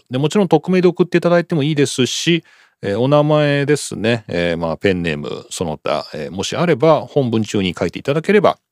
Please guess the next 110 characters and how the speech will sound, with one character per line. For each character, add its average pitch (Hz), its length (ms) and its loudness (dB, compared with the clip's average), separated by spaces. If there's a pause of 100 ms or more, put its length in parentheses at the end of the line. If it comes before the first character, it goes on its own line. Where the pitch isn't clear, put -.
(120)
ま 92 40 -8
あ、 - 20 -6
今 87 160 -6
ま 82 120 -4
で 76 120 -6
通 69 180 -4
り - 80 -6
ご 90 140 0
紹 73 280 -6
介 78 240 -6
で - 140 -10
き - 160 -18
ま 73 180 -4
す。 - 220 -8 (480)
え - 60 -6
ー、 - 20 -4
他、 170 240 2
Twitter 160 400 0
で、 143 220 2 (100)
シ - 120 -8
ャ-、 147 120 -2 (180)
シ - 240 -4
ャ 147 160 8
ー - 40 2
プ 92 320 -2
エ 104 80 0
フ 120 180 -2
ワ 107 140 2
ン 101 100 -4
ロ 101 120 4
グ、 85 100 -6
ハ - 180 -8
ッ 92 40 -4
シ - 120 -4
ュ 101 40 -4
タ 98 120 2
グ 82 180 -4
エ 101 60 -8
フ - 200 -10
ワ 92 120 0
ン 87 120 -4
ロ 85 100 -2
グ 78 100 -2
を 76 60 -2
つ - 100 -12
け 90 120 -4
て 87 100 -8
い 78 40 -8
た 95 120 -2
だ 92 120 -2
い 92 100 -4
た 90 180 -2
り、 160 200 0 (440)
え 87 100 -4
ー、 85 60 0
ア 87 80 0
ッ - 20 -20
ト 87 100 -2
マ 78 120 0
ー 76 80 -6
ク - 240 -12
デ 92 80 -4
ィ 82 60 -2
ー 80 100 0
ア - 20 -2
ー 69 40 -4
ル 76 80 -10
キ - 180 -10
リ - 80 -12
ノ - 100 -16
で - 80 -20
す - 140 -8
ね。 117 100 -4
ド 90 100 -4
ク - 100 -16
タ 76 100 -2
ー - 20 -12
キ - 140 -14
リ 95 80 -8
ノ 110 80 -6
宛 110 80 -6
て 117 120 -4
の 107 300 2
リ 95 80 -4
プ 135 140 -2
ラ 151 100 -2
イ 131 80 -2
で 131 60 2
お 113 60 4
送 101 180 0
り 95 60 0
い - 20 -10
た - 100 -2
だ 98 80 0
い 98 80 -2
て - 80 2
も、 110 220 2
こ 90 100 -10
ち - 100 -10
ら 80 120 -2
で - 280 -4
拾 90 140 -6
っ - 40 -6
て 69 120 -10
い 67 60 -10
こ - 80 -8
う - 60 -10
か - 100 -20
な - 120 -20
と。 - 100 -20